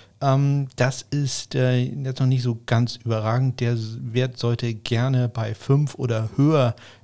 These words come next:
liegen. Ähm, Sterling Hofrecht, der hatte im vergangenen Jahr als jemand, der halt gedraftet wurde, einen Wert von vierzehn Komma fünf und ich, ein oder zwei hatten sogar sechzehn. Da, also da muss er noch ein bisschen dran arbeiten. Bisschen weniger Touchbacks, äh,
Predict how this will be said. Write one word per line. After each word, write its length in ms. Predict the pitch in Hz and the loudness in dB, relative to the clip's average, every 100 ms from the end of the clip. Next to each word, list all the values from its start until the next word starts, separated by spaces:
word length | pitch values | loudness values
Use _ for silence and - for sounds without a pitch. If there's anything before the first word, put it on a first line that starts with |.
| - | -8
liegen. 320 | 123 147 139 | -4 -2 -2
Ähm, 400 | 123 120 120 117 123 - - | -2 0 0 -4 -8 -14 -14
Sterling 380 | - 127 123 | -6 -2 -2
Hofrecht, 420 | 107 127 139 127 135 | -2 -2 -2 -2 -2
der 160 | 120 | -2
hatte 240 | 113 - 120 | -4 -4 -4
im 440 | 117 117 113 113 | -2 -2 -4 -4
vergangenen 520 | - 113 117 123 120 | -6 -4 -2 -2 -2
Jahr 360 | 113 113 117 120 - | -2 -2 -2 -2 -4
als 180 | 117 - | -8 -6
jemand, 240 | 113 113 | -4 -4
der 120 | 104 107 | -4 -6
halt 180 | 107 | -6
gedraftet 500 | - 107 107 123 123 | -8 -4 -4 -4 -6
wurde, 320 | 117 123 117 110 - - _ | -2 0 0 -2 -8 -20 _
einen 240 | - 113 110 | -4 -2 0
Wert 160 | 113 | -2
von 120 | - 104 | -4 -8
vierzehn 440 | - 127 - 110 | -2 -4 -2 -4
Komma 260 | - 104 98 | -2 -4 -2
fünf 400 | - 135 139 117 | 2 2 2 -2
und 140 | 110 | -6
ich, 160 | 107 - | -6 -12
ein 180 | - 117 | -6 -4
oder 160 | 117 113 | -4 -6
zwei 220 | - 110 | -4 -2
hatten 180 | 110 117 | -2 -4
sogar 240 | 98 110 | -6 -4
sechzehn. 760 | 101 101 - - - 98 90 98 - - | -4 -4 -6 -8 -6 -6 -8 -12 -16 -8
Da, 300 | 110 117 127 | -4 -2 -2
also 280 | 113 110 | -4 -4
da 520 | 113 - - - 170 160 | -6 -8 -12 -4 -2 0
muss 140 | 165 | 0
er 80 | 165 | 0
noch 60 | 147 | 0
ein 40 | |
bisschen 180 | 143 143 | 0 -2
dran 160 | 131 | -2
arbeiten. 440 | 127 127 127 127 127 - - - | 0 0 2 0 -2 -4 -20 -8
Bisschen 300 | 120 127 117 | -2 0 2
weniger 400 | 117 110 107 101 - - | 2 0 -2 -4 -10 -8
Touchbacks, 600 | 117 - - 92 - - | -8 -6 -8 -8 -10 -8
äh, 220 | 117 101 | -6 -4